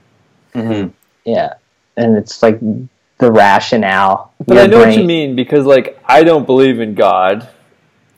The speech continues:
Speaker 3: I don't believe
Speaker 2: Yeah.
Speaker 3: in heaven. But I
Speaker 2: Mm-hmm.
Speaker 3: do believe in ghosts. So that is a
Speaker 1: Okay.
Speaker 3: conflict of, like, interest
Speaker 2: Conflict.
Speaker 3: there. It's like, how
Speaker 2: Interest.
Speaker 3: can you have
Speaker 1: Yeah,
Speaker 3: one
Speaker 1: yeah.
Speaker 3: without the other? Like, there has to be a soul or a spirit.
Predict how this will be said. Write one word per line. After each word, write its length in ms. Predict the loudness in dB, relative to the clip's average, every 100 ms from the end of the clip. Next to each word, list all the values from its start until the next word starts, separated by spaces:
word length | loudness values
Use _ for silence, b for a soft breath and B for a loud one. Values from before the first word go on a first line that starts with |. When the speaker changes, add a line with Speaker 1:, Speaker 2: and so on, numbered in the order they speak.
| _ -4
Speaker 3:
I 120 | -2
don't 280 | -2 -4 -4
believe 220 | -4 -4
Speaker 2:
Yeah. 80 | -6
Speaker 3:
in 60 |
heaven. 480 | -6 -6 -6 -10 -14 _ _ _ _ _ _ _ _ _ _ -2
But 140 | 2
I 40 | 4
Speaker 2:
Mm-hmm. 100 | 4
Speaker 3:
do 120 | 4
believe 260 | 2 0 -2
in 160 | -6
ghosts. 880 | 0 0 0 -6 -16 -18 -18 -20 -20 _ _ _ _ _ _ _ _ _ -20 _
So 200 | -4 0
that 240 | 4 4 4
is 160 | 4
a 40 | 2 2
Speaker 1:
Okay. 80 |
Speaker 3:
conflict 540 | 0 -2 -4 -4 -2 2
of, 280 | 2 2 0
like, 480 | 0 0 -4 -12 -10
interest 260 | -8 -6 0
Speaker 2:
Conflict. 340 | 0 2 0
Speaker 3:
there. 280 | 0 -4 -12
It's 180 | -10 -6
like, 120 | -4
how 40 | 0
Speaker 2:
Interest. 160 | 0 0
Speaker 3:
can 100 | -4
you 80 | -2
have 120 | 2
Speaker 1:
Yeah, 100 | 2
Speaker 3:
one 100 | 2
Speaker 1:
yeah. 80 | 2
Speaker 3:
without 200 | 0 -2
the 100 | 0
other? 240 | 0 0 -2
Like, 160 | -4 -2
there 120 | -2
has 240 | 0 0
to 100 | -4
be 160 | -4 -6
a 80 | -6
soul 680 | -6 2 4 4 2 0
or 200 | 0 -2
a 80 | -4
spirit. 840 | -10 -20 -8 -2 0 0 -4 -10